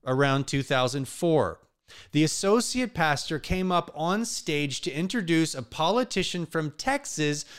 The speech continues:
who had worked alongside George Bush while he was governor. This guy came up after we clapped to give a speech and enter into a question and answer time talking about how godly George Bush is.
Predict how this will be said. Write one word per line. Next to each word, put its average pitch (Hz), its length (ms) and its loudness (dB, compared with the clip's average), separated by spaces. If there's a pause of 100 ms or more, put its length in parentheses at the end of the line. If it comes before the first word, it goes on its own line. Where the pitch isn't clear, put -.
(120)
who 170 180 8
had 160 200 2
worked 190 320 2
alongside 151 760 0
George 120 420 -4
Bush 104 340 -2
while 98 200 0
he 110 180 -4
was 139 420 0 (760)
governor. 87 460 -2 (640)
This 113 140 -4
guy 175 280 2
came 175 320 -4
up 113 420 -2 (640)
after 127 280 0
we 185 180 0
clapped 113 680 -2 (420)
to 135 80 0
give 135 220 0
a 165 80 -2
speech - 580 -2
and 147 180 -2
enter 190 380 0
into 160 380 -2
a 147 80 0
question 139 560 -2
and 123 140 -6
answer 139 360 -4
time 117 380 -2
talking 165 520 0
about 127 280 2
how 117 240 0
godly 139 560 2
George 120 480 -4
Bush 110 280 -4
is. 98 520 -4